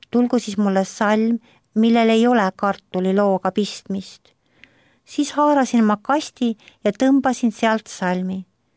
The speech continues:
Sedeli lehekesed olid aga nii õhukesed, et kolm tükki olid kokku kleepunud.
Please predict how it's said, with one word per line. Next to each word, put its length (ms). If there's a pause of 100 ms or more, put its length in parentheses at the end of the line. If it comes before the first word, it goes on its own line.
(680)
Sedeli 640
lehekesed 800 (100)
olid 260
aga 240
nii 320
õhukesed, 720 (240)
et 180
kolm 360
tükki 520 (200)
olid 320
kokku 340
kleepunud. 840